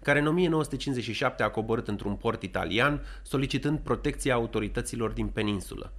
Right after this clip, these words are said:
Iar ca ei au fost zeci și zeci de alți marinari care au dezertat în primii ani de comunism,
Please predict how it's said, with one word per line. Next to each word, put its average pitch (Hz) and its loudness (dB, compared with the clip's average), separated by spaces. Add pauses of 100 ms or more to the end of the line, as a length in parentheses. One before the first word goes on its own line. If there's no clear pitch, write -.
(280)
Iar 120 4
ca 123 6
ei 160 2
au - 0
fost 123 -2
zeci 120 0
și - -4
zeci 120 -2
de 110 -2
alți 120 0
marinari 98 2 (380)
care 160 4
au 135 4
dezertat 135 2
în 120 0
primii 117 0
ani 110 2
de 95 -2
comunism, 127 -2